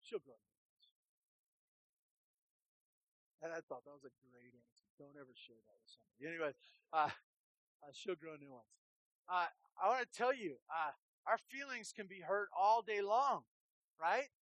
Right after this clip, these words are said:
And Paul, undoubtedly, as he thought, you could think of what had happened to him. His feelings, he was disrespected.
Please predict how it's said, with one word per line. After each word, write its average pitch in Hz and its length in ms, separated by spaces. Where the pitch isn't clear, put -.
And 190 180
Paul, 254 540
undoubtedly, 208 720
as 180 180
he 202 100
thought, 226 280
you 190 160
could 202 220
think 247 200
of 175 200
what 202 200
had 208 160
happened 208 460
to 175 140
him. 156 320
His 208 180
feelings, 240 680
he 190 60
was 196 120
disrespected. 226 1080